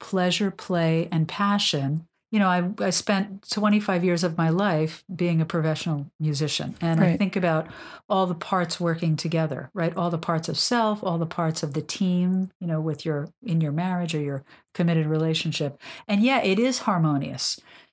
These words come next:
Speaker 1: to be getting in touch with, uh, sexual health, optimal health, for, not just for your partner, but for yourself. And I want women
Speaker 2: Right.
Speaker 1: to start to see it that way. So where are their hearts, right? The second part of the four D wheel. You know, we have these negative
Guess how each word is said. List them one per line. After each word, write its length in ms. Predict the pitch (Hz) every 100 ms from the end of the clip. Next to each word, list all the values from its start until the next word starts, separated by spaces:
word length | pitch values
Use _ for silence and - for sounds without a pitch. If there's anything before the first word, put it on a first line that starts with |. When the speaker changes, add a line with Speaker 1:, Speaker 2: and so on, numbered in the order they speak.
| _
Speaker 1:
to 100 | 202
be 220 | 175 202
getting 320 | 170 190 180 180
in 120 | 165
touch 420 | - 208 202 -
with, 380 | 175 160 139 -
uh, 500 | 165 165 160 156 147 - - _
sexual 520 | - 175 - 180 165
health, 380 | 165 175 156 143
optimal 540 | 170 165 165 160 156
health, 280 | 160 156 -
for, 180 | - 185
not 220 | 196 240 -
just 180 | 320
for 60 | -
your 120 | 156
partner, 380 | - 214 285 185
but 160 | 160 156
for 120 | 175
yourself. 720 | 156 139 - 180 151 156 -
And 120 | 190
I 80 | 196
want 200 | 202 202
women 180 | 185 160
Speaker 2:
Right. 120 | 170
Speaker 1:
to 160 | 180 165 - - - _
start 280 | - 214 190
to 100 | 196
see 300 | - - 196
it 120 | 165
that 180 | 165 151
way. 140 | 165
So 160 | 156 220
where 240 | 208 240
are 80 | 226
their 160 | 190 156
hearts, 420 | - 156 160 -
right? 200 | 175 160
The 100 | 160
second 440 | - 165 165 156
part 200 | - 165
of 60 | 156
the 60 | 156
four 200 | 170 160
D 160 | 160
wheel. 280 | 156 160 151
You 100 | 160
know, 160 | 165 147 - - - -
we 100 | 220
have 160 | 196 190
these 220 | 196 170
negative 520 | 170 180 190 208 180